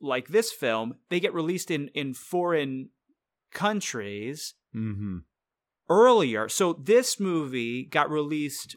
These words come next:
Speaker 1: March twenty-fifth in Australia.
Speaker 2: Did
Speaker 1: So
Speaker 2: it?
Speaker 1: so this film is being bootlegged. It, it already got bootlegged. There's cam shots of it. There's thi-,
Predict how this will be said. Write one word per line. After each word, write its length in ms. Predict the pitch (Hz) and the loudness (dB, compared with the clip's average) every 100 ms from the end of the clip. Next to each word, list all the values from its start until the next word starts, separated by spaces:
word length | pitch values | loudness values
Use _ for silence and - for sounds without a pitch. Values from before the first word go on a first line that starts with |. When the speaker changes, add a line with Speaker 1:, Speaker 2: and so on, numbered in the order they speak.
| - | -6
Speaker 1:
March 340 | 160 175 - | 0 0 0
twenty-fifth 1040 | - 175 156 131 - 208 185 113 - - - _ _ _ _ _ _ _ _ _ _ _ _ _ _ _ | -6 -4 -4 -4 -4 0 2 2 0 -14 -20 _ _ _ _ _ _ _ _ _ _ _ _ _ _ _
in 480 | 165 165 165 156 156 - - | -2 2 2 0 -4 -8 -4
Australia. 760 | 147 - 226 240 151 101 - - _ _ _ _ _ _ _ _ - - - | -2 -2 0 2 2 -2 -10 -18 _ _ _ _ _ _ _ _ -20 -16 4
Speaker 2:
Did 280 | 233 254 185 | 10 12 12
Speaker 1:
So 100 | 95 | 10
Speaker 2:
it? 380 | - - - - _ _ _ - | 2 -8 -16 -18 _ _ _ -14
Speaker 1:
so 460 | - - 208 185 143 208 | -4 2 4 2 -2 -4
this 200 | 262 - | -4 -2
film 260 | 277 254 | 0 2
is 120 | 202 | 0
being 300 | - 202 156 | 0 -4 0
bootlegged. 500 | 127 262 - 104 107 - | 2 2 0 -4 -4 -4
It, 140 | 196 - | -6 -6
it 140 | 240 208 | 0 4
already 300 | 214 240 226 | 6 6 4
got 180 | 220 185 | 2 2
bootlegged. 400 | 190 110 - - | 0 0 -4 0
There's 200 | 196 - | 0 0
cam 400 | - 208 214 202 | -4 0 0 0
shots 400 | - 202 196 202 | 2 2 2 0
of 220 | 185 175 | -2 0
it. 260 | 185 180 - | -2 -4 -2
There's 380 | 160 143 135 - _ _ | 0 2 -2 -8 _ _
thi-, 220 | 151 208 | -2 -2